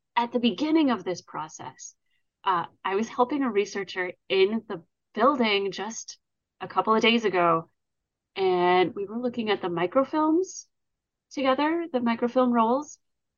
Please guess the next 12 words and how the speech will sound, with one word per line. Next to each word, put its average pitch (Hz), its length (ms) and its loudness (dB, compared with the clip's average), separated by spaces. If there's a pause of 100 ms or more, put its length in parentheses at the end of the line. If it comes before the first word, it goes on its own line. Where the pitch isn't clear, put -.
(160)
and 214 480 -4
I 185 80 -6
realized 247 540 2
that 220 120 0
we 226 80 -4
have 214 120 -8
a 214 60 -8
microfilm 208 800 -2 (260)
roll 196 500 2 (960)
about 196 400 4
Glenn 202 280 -2
Carey. 220 520 -6